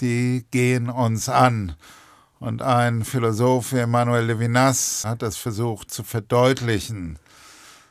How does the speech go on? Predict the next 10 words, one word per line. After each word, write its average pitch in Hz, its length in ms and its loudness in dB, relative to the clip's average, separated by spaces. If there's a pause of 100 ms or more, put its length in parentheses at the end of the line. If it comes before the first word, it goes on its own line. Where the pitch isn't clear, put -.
(140)
Das 131 120 -16
ungeschützte 131 800 -2
Antlitz 123 640 -4
des 101 160 -8
anderen, 120 540 0
das 101 200 -8
uns 110 240 -10
zur 110 160 -6
Verschonung 110 880 -2
aufruft. 107 960 -4